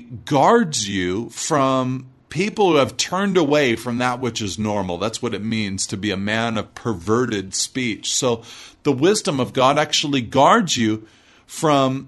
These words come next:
wicked people. Now, one of, example of that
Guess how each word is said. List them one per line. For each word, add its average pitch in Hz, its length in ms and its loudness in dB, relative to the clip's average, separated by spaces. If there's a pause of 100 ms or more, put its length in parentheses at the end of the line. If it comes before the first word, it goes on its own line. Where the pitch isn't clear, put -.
wicked 135 520 0
people. 139 360 0
Now, 123 160 0
one 202 260 0
of, 131 220 -4 (160)
example 160 680 0
of 92 120 -2
that 98 400 0